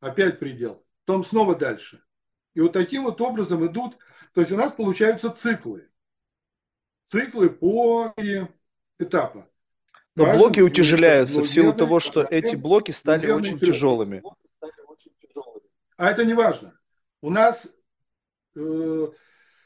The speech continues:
Speaker 1: похоже вообще на то, что у нас хвост вот этих блок-, это, это фрактал на самом деле, это огромный фрактал. Что этот фрактал вообще тянется от возникновения генома.
Speaker 2: Да, но
Speaker 1: То
Speaker 2: когда
Speaker 1: есть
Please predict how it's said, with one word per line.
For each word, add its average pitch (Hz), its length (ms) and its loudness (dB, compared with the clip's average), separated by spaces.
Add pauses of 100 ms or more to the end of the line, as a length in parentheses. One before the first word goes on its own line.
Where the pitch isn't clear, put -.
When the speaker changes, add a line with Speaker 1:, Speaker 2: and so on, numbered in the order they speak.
(500)
Speaker 1:
похоже 208 460 2
вообще 175 300 0
на 156 160 -2
то, 247 300 -6
что 180 580 -2
у 165 120 -2
нас 214 360 -4
хвост 190 560 -4
вот 160 180 -2
этих 147 320 -2
блок-, 233 300 -6
это, 202 200 -4
это 226 280 0
фрактал 202 540 0
на 139 100 -12
самом 135 280 -10
деле, 127 180 -6
это 156 160 -4
огромный 220 340 -2
фрактал. 180 600 -6 (460)
Что 185 120 2
этот 180 220 -2
фрактал 196 440 -2
вообще 196 380 -4
тянется 214 560 -4
от 185 260 -4
возникновения 160 680 -2
генома. 139 380 -8 (280)
Speaker 2:
Да, 165 200 2
но 147 180 -2
Speaker 1:
То - 140 -18
Speaker 2:
когда 170 320 4
Speaker 1:
есть 170 100 0